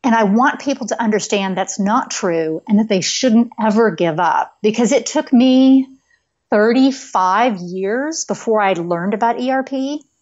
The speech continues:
And then really it took me about eight years, about the time that I spent working on the book, to really sort of get my O C D under control. And it's not gonna take everybody eight years. It took me eight <laughs> years, um, because of some choices I made about therapy. I did most of my therapy on my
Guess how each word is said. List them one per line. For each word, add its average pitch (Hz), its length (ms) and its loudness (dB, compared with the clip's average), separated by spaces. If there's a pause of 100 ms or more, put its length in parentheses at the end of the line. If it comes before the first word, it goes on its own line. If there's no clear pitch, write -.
And 233 200 4
then 240 220 4
really 285 360 4
it - 160 -4
took 269 220 -4
me 269 280 4
about 240 440 0
eight 247 200 -2
years, 233 340 0
about 208 240 -4
the 311 60 -2
time 233 440 0
that 208 120 0
I 190 180 0
spent 214 340 -6
working 208 340 -8
on 190 120 -10
the 180 80 -14
book, 190 380 -2 (120)
to 202 120 -6
really 208 400 0
sort 214 240 -4
of 180 100 -4
get 170 200 -4
my 170 200 -8
O 180 60 -8
C 170 160 -10
D 160 160 -8
under 151 220 -8
control. - 580 -8 (460)
And 226 100 2
it's 262 140 2
not 381 160 0
gonna 370 160 -2
take - 280 -4
everybody 247 500 0
eight 262 200 0
years. 277 320 -2
It - 120 -12
took 285 180 -6
me 254 360 2
eight 220 180 0
<laughs> - 0 -
years, - 480 -2 (440)
um, 214 380 0 (840)
because 240 400 -2
of 226 100 -2
some 202 140 -4
choices 254 420 -2
I 202 120 -2
made 196 260 -4
about 180 480 -2
therapy. 175 360 -2
I 196 120 0
did 208 260 0
most 214 320 -2
of 202 60 -6
my 185 100 -6
therapy 180 460 -4
on 180 180 -2
my 165 180 -4